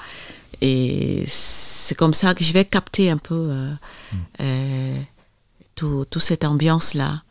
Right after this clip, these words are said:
Speaker 2: Et tu as eu l'occasion d'apprendre le luxembourgeois depuis ?
Speaker 1: Oui.
Speaker 2: Oui.
Speaker 1: Oui, j'ai eu l'occasion d'apprendre, euh, le luxembourgeois, mais je l'ai fait quand même, euh, euh, une année. Avant, j'ai pas pu.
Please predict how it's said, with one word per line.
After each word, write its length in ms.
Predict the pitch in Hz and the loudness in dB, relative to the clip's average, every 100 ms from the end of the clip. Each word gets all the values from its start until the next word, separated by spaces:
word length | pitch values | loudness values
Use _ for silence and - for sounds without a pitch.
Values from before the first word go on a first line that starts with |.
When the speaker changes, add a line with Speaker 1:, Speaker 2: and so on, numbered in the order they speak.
| - - - _ | -20 -20 -20 _
Speaker 2:
Et 80 | - | -6
tu 120 | - | 2
as 40 | 120 | 4
eu 60 | 120 | 6
l'occasion 540 | 131 135 131 123 175 | 6 6 4 6 4
d'apprendre 400 | 143 123 - 131 | 2 0 0 2
le 60 | 120 | 4
luxembourgeois 760 | 120 - 117 117 117 127 170 190 | 2 0 0 0 0 -2 -4 -6
depuis ? 400 | 110 104 - 107 104 | -8 -8 -6 -6 -4
Speaker 1:
Oui. 260 | 101 - - | -6 -10 -14
Speaker 2:
Oui. 100 | 92 - - - - | -14 -14 -20 -18 -2
Speaker 1:
Oui, 260 | 160 165 - - - | 2 2 0 -16 -6
j'ai 160 | - 170 | 0 4
eu 20 | |
l'occasion 380 | 170 170 160 170 | 4 2 2 2
d'apprendre, 480 | 165 - 180 180 - | 2 0 0 0 0
euh, 160 | 160 147 | 0 0
le 380 | 147 147 143 143 | 2 2 2 2
luxembourgeois, 800 | 156 - 170 165 160 165 160 180 - - - - - - - | 0 0 0 0 0 0 0 -2 -6 -12 -14 -18 -20 -16 -2
mais 160 | 131 | 2
je 140 | 131 139 | 2 2
l'ai 100 | 160 | 0
fait 240 | - 151 | 0 -2
quand 160 | - 135 | 0 0
même, 320 | 156 165 151 | 2 2 0
euh, 240 | 139 135 147 - - - - - | 0 0 -4 -10 -20 -20 -12 -4
euh, 420 | 135 135 135 135 - | 0 2 0 0 2
une 180 | 160 156 | 4 6
année. 400 | 135 131 143 175 _ - - - - | 4 2 2 -2 _ -20 -20 -20 -6
Avant, 460 | 139 135 165 202 214 | 0 4 6 6 4
j'ai 140 | 165 | 2
pas 420 | - 143 131 127 | 0 0 2 0
pu. 420 | - - 151 180 | -2 -2 0 0